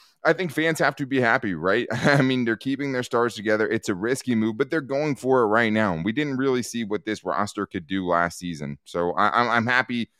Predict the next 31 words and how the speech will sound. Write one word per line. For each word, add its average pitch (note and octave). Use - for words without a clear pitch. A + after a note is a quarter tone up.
but G#2+
they're A2
finding C#3
a -
way B2
to A2
be A2+
more B2+
aggressive. G2
They're F2
showing B2
some G#2+
urgency, G2+
and F2+
they're F2
trying A2
to G#2
keep G#2+
this G2
group G2+
together, G2+
even C3
if A#2+
they A#2
have A#2
to -
take A2
that G#2+
risk, A#2
just G#2
because G#2+